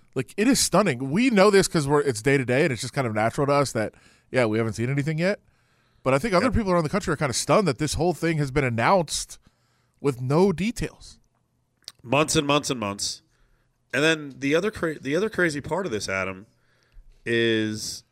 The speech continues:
Speaker 2: uh, Jeff Passan, E S P N's baseball guy, goes on with, uh, Kornheiser and Wilbon,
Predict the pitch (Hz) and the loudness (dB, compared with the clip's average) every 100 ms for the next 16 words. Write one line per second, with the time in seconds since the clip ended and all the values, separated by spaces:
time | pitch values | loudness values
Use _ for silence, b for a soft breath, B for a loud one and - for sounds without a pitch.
0 | - 98 - 160 - - 165 156 120 110 | -10 -4 0 0 0 -2 -2 -2 -4 -4
1 | 113 123 117 92 117 - 110 101 98 98 | -2 -4 -6 -2 -4 -2 -2 -2 -2 -2
2 | 104 110 107 107 104 101 101 - 104 98 | 2 0 0 -2 -2 -2 -2 0 2 2
3 | 92 - 127 120 120 104 107 95 123 190 | 0 0 0 2 0 0 -4 -2 0 2
4 | 113 92 92 | 0 -2 -6